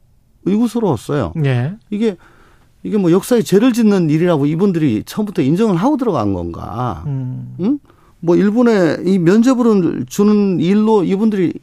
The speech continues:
Speaker 1: 인정을 하고 가시는 건가? 그렇기 때문에 떳떳하게 드러내지 못하는 건가?
Speaker 2: 예.
Speaker 1: 아니,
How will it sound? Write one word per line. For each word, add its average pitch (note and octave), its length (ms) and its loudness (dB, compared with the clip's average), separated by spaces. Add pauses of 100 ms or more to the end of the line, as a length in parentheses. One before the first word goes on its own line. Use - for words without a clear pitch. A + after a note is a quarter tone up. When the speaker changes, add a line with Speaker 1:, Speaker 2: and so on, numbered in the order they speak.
(180)
Speaker 1:
인정을 G#3 360 0
하고 C4 300 -2
가시는 E3 360 0
건가? F#2+ 360 -6
그렇기 B3 280 0
때문에 F3+ 400 0 (280)
떳떳하게 G3+ 540 0
드러내지 D#3+ 460 0
못하는 D#3+ 420 -4
건가? F#2 560 -4
Speaker 2:
예. A2 240 0 (360)
Speaker 1:
아니, A3 260 2